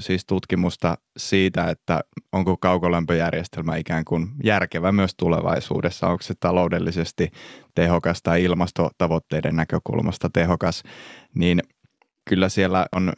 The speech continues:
hyvin paljon, sanotaanko, valoa sen kaukolämpöputken päässä tai tunnelin päässä sen takia, että just kun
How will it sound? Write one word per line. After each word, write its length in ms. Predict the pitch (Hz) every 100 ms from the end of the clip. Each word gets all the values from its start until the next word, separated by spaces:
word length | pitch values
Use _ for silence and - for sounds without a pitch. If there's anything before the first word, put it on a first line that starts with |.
| 107
hyvin 260 | 104 104 98
paljon, 400 | 95 92 87 85
sanotaanko, 540 | 92 87 82 87 90
valoa 360 | 95 95 92 87 - _ -
sen 200 | 87 85 - _
kaukolämpöputken 1500 | - 87 85 85 82 - - - _ - 135 _ 98 - 92 90
päässä 360 | 98 95 92 -
tai 200 | - 107 -
tunnelin 440 | 113 107 101 98 -
päässä 480 | 110 101 - 87 - - - - -
sen 260 | - 120 127
takia, 400 | 117 - 101 90
että 360 | 90 - 92 87 - - -
just 260 | 104 98 -
kun 180 | - 90